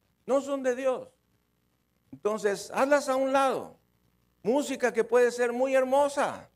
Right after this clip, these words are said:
muy bonita, muy pacificante, hazla a un lado. Son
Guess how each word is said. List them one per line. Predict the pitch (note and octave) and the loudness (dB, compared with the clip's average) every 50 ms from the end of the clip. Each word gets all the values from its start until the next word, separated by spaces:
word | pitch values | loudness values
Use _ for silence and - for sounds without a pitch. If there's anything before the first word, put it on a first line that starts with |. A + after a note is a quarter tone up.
| _ _ _ _ _ _ _ | _ _ _ _ _ _ _
muy | - G#3 C4 D4 | -2 0 2 2
bonita, | C#4+ C#4+ C#4 C#4 D4 D#4+ D#4+ - - C4 G3 C3+ A#2 - _ _ _ _ _ - | 4 2 2 2 0 -4 -4 -2 -2 -2 -2 -2 -8 -16 _ _ _ _ _ 0
muy | G#3+ B3+ C#4 C#4+ | 2 2 2 2
pacificante, | B3 - C4+ C4+ C4 C4+ B3 A#3+ C4 - - C4+ C#4 C#4 C4+ - - F#3 D3+ - - _ _ _ _ - | 2 2 0 0 0 -2 -6 -8 -4 0 0 2 2 0 -2 -2 -4 -4 -4 -6 -10 _ _ _ _ 0
hazla | - A3+ C4 C4 C4+ C4 | 2 2 2 4 4 4
a | C4 | 4
un | C4+ C4+ C4 | 2 2 2
lado. | C4+ C4+ C#4 C4+ A3 D3+ G#2+ D#2+ - - _ _ _ _ _ _ _ _ _ _ _ _ _ _ _ _ _ _ _ _ _ _ _ _ _ _ _ _ _ _ _ _ _ _ _ _ _ _ _ _ _ _ _ _ _ _ _ | 2 4 4 4 2 2 -2 -4 -10 -18 _ _ _ _ _ _ _ _ _ _ _ _ _ _ _ _ _ _ _ _ _ _ _ _ _ _ _ _ _ _ _ _ _ _ _ _ _ _ _ _ _ _ _ _ _ _ _
Son | - G3 A3 A#3+ B3 B3 B3+ A#3+ | -2 0 0 0 -2 -4 -8 -10